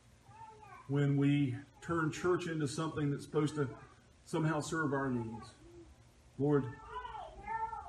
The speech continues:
probably some of the most frustrating words for every pastor, they certainly are for me, and I've heard them over the years,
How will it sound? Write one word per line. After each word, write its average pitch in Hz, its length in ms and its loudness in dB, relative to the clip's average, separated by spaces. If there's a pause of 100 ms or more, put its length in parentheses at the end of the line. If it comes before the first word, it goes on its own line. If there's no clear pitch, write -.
(1300)
probably 185 280 6
some 160 220 2
of 147 60 4
the 147 60 6
most 143 140 4
frustrating 165 580 2
words 139 300 6
for 143 140 4
every 135 180 4
pastor, 131 440 0
they 127 100 4
certainly 139 380 0
are 127 120 0
for 123 120 -8
me, 131 260 4
and 127 80 2
I've 123 120 -4
heard 143 180 2
them 127 180 0 (580)
over 151 220 4
the 143 100 4
years, 135 520 6